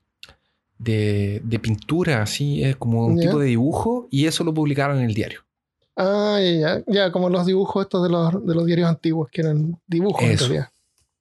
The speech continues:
Speaker 1: Pero era
Speaker 2: Pero
Speaker 1: una,
Speaker 2: como
Speaker 1: era
Speaker 2: realista.
Speaker 1: fotografía, eso.
Speaker 2: Era una representación. ¿Era gordito el Capitán James Franklin?
Speaker 1: Estaba preparado para el invierno. <laughs>
Speaker 2: <laughs> Se nota que estaba preparado.
Speaker 1: Estaba preparado para ir al
Speaker 2: Le
Speaker 1: Ártico.
Speaker 2: falta la barba, sí.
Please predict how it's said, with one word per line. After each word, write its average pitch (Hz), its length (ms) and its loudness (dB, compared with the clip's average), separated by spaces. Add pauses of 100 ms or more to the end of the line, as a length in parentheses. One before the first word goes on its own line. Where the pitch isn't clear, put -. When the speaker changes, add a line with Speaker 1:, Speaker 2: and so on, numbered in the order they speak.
Speaker 1:
Pero 120 200 0
era 120 160 0
Speaker 2:
Pero 127 100 2
Speaker 1:
una, 127 80 2
Speaker 2:
como 147 120 2
Speaker 1:
era 160 100 2
Speaker 2:
realista. 156 220 2
Speaker 1:
fotografía, 117 500 -2
eso. 107 500 -4
Speaker 2:
Era 143 180 -2
una 160 120 0
representación. 147 680 -2 (500)
¿Era 202 140 0
gordito 208 720 0
el 175 140 -4
Capitán 156 380 -2
James 143 240 -2
Franklin? - 380 -8 (1900)
Speaker 1:
Estaba 117 240 -4
preparado 120 380 0
para 113 120 -2
el 113 80 0
invierno. 127 460 -2 (380)
<laughs> - 400 -2
Speaker 2:
<laughs> - 360 -2
Se 214 220 0
nota 202 320 0
que 165 60 -2
estaba 190 360 -2
preparado. - 300 -4 (300)
Speaker 1:
Estaba 120 240 -6
preparado 123 340 0
para 120 160 0
ir 117 80 2
al 120 60 2
Speaker 2:
Le 135 60 0
Speaker 1:
Ártico. - 280 -6
Speaker 2:
falta 208 260 0
la 180 100 2
barba, 156 320 0
sí. 160 200 -4